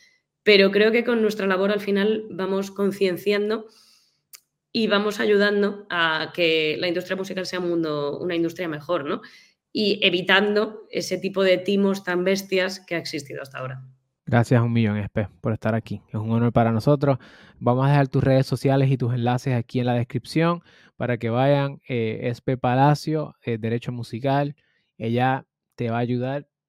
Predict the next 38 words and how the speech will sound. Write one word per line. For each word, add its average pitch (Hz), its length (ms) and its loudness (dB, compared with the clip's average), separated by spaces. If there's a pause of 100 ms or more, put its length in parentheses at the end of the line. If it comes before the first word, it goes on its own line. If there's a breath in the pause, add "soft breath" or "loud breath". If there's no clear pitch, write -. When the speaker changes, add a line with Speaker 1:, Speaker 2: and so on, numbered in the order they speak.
(160)
Speaker 2:
particularmente, 117 1120 -4
eh, - 80 -12
a 131 140 -8
entender 120 440 -2
el 127 60 -2
negocio 123 300 -2
de 120 60 0
la 113 80 -2
música 120 760 -6
como 113 220 -8
artista. 147 760 2 (160)
Te - 100 -20
puedes 117 220 -4
colar 113 280 -4
como 113 200 -6
productor 113 380 -4
y 110 60 0
manager. 117 500 -2 (360 soft breath)
Tienes 113 200 0
unos 117 220 0
cursos, 135 300 2
tienes 113 200 -2
unas 117 200 -8
formaciones, 123 460 -8
unos 113 200 -10
programas. 123 560 -4 (340 soft breath)
Así 113 260 -6
que 120 120 0
lo 113 80 0
vamos 107 180 -4
a 110 40 0
dejar 113 140 0
todo 113 200 0
ahí 113 120 -2
para 110 200 -4
que 104 120 -8
te 104 140 -10
puedan 101 360 -10